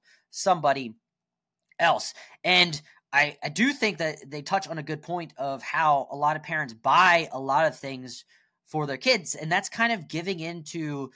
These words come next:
the way that we've fallen away from Christ and our, our values as a whole, is the fact that even as you're raising parents, you're just, or you're raising kids as a parent, you're still buying a lot of material things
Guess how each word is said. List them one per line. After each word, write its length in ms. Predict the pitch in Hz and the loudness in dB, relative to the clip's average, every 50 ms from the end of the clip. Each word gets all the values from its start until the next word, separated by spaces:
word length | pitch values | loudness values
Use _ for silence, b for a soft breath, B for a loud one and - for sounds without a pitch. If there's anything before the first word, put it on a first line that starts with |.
| b b b b b b _ 135 123 | b b b b b b _ _ -8
the 540 | 127 147 139 135 135 131 131 127 127 120 110 | -6 -4 -2 -2 -2 -4 -4 -6 -8 -10 -12
way 400 | 123 131 135 160 170 175 170 160 | -12 -4 2 2 2 4 2 0
that 140 | 156 147 131 | -2 -4 -4
we've 160 | 143 127 - | -6 -12 -4
fallen 380 | - 180 170 175 170 160 156 | 0 2 2 2 2 0 -2
away 500 | 147 139 123 147 160 165 160 156 143 135 | -4 -2 2 4 4 4 4 2 -2 -6
from 560 | 110 - - 151 139 139 131 127 123 123 120 113 _ _ _ | -10 -12 -8 -4 -2 -2 -2 -4 -6 -8 -10 -12 _ _ _
Christ 520 | - - - 185 208 - 175 147 - - | -16 -6 0 2 2 4 2 0 -6 -10
and 220 | 117 127 127 123 120 | -10 -10 -12 -12 -8
our, 360 | 120 127 131 120 117 113 - - | -4 -4 -2 -2 -4 -6 -10 -12
our 140 | 127 123 120 | -12 -10 -6
values 420 | 123 147 156 165 160 151 143 123 | -2 0 0 0 -2 -4 -8 -10
as 140 | 131 120 104 | -12 -12 -12
a 40 | 101 | -8
whole, 460 | - - 247 254 190 160 147 151 151 B B B B B _ | 0 2 2 4 4 2 0 -4 -6 B B B B B _
is 160 | - 147 139 139 | -12 -10 -10 -10
the 120 | 143 151 | -10 -6
fact 240 | 151 190 202 208 - | 0 0 0 0 0
that 160 | 190 170 151 _ _ | -4 -8 -8 _ _
even 220 | - 185 180 185 175 | -12 -8 -6 -4 -2
as 160 | 175 165 147 | -2 -4 -4
you're 100 | 151 147 | -8 -8
raising 300 | 147 151 143 135 131 117 | -6 -8 -8 -8 -10 -14
parents, 360 | _ - 202 208 180 160 - | _ -2 0 0 0 0 -4
you're 80 | 160 151 | -12 -12
just, 180 | - - - _ - | -14 -16 -16 _ -8
or 140 | 147 139 | -8 -8
you're 200 | 135 - 135 139 | -8 -8 -12 -10
raising 320 | 135 147 160 160 147 139 120 | -6 -4 -4 -4 -4 -8 -8
kids 260 | - 214 226 202 156 | -4 -2 -2 -2 -2
as 100 | 151 131 | -6 -10
a 60 | 120 | -10
parent, 320 | - - 220 214 180 160 - - | -4 -2 2 2 2 0 -2 -8
you're 100 | 170 160 | -10 -10
still 300 | - - - 151 147 - | -8 -6 -6 -6 -6 -2
buying 400 | - 143 139 160 180 180 180 170 | 0 2 4 4 4 4 2 -2
a 80 | 147 147 | -6 -4
lot 280 | 135 143 143 156 156 | 0 2 4 4 4
of 200 | 147 147 131 - b b b b b b b | 2 0 -4 -6 b b b b b b b
material 760 | - 151 160 151 - - - 196 208 208 214 208 196 175 147 | -8 -8 -8 -4 -4 -4 -2 0 0 2 2 2 0 0 -2
things 640 | 147 - - 202 208 202 175 160 151 151 - - | -4 -4 -4 -4 -2 -2 -4 -8 -8 -10 -10 -10